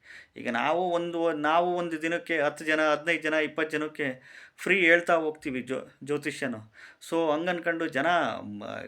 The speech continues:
ಫೋನ್ ಮಾಡ್ತಾನೆ ಇರ್ತಾರೆ, ಮನೆ ಹತ್ರನೂ ಬರ್ತಾರೆ, ಸಿಕ್ಕಾಪಟ್ಟೆ ಕೇಳ್ತಾರೆ. So ಎಲ್ರಿಗೂ ಇದು ಮಾಡೋಕ್ಕಾಗಲ್ಲ, ಅರ್ಥ ಆಯ್ತಾ? ಅದು ಎಲ್ಲಿ ಒಂದು ಲಿಮಿಟೇಷನ್ ಅನ್ನೋದೊಂದಿರುತ್ತೆ. ನಮ್ಮ ಕೈಲಾಗಿದ್ದು ನಾವು ಮಾಡ್ತಿರ್ತೀವಿ, ಅರ್ಥ ಆಯ್ತಾ?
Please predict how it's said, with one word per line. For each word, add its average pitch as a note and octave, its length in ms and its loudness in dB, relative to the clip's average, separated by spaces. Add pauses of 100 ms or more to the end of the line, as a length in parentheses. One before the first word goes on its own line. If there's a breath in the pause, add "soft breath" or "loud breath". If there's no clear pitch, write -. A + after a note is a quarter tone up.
ಫೋನ್ E3 340 -2
ಮಾಡ್ತಾನೆ F3+ 460 4
ಇರ್ತಾರೆ, F3+ 640 2
ಮನೆ D3 220 2
ಹತ್ರನೂ E3+ 380 0
ಬರ್ತಾರೆ, D3 640 0
ಸಿಕ್ಕಾಪಟ್ಟೆ E3 540 2
ಕೇಳ್ತಾರೆ. D3 840 -4 (200)
So C#3 160 -4
ಎಲ್ರಿಗೂ G3 640 4
ಇದು E3+ 140 2
ಮಾಡೋಕ್ಕಾಗಲ್ಲ, D3 680 0
ಅರ್ಥ B2 440 -6
ಆಯ್ತಾ? B2 360 -6 (340 loud breath)
ಅದು A#2 160 -8
ಎಲ್ಲಿ C#3 260 -4
ಒಂದು D#3+ 260 -4
ಲಿಮಿಟೇಷನ್ A3 560 2
ಅನ್ನೋದೊಂದಿರುತ್ತೆ. D#3 720 -6
ನಮ್ಮ E3 220 -8
ಕೈಲಾಗಿದ್ದು A3 420 2
ನಾವು F3+ 280 2
ಮಾಡ್ತಿರ್ತೀವಿ, D#3+ 840 0 (320 loud breath)
ಅರ್ಥ - 160 -4
ಆಯ್ತಾ? C#3 400 -4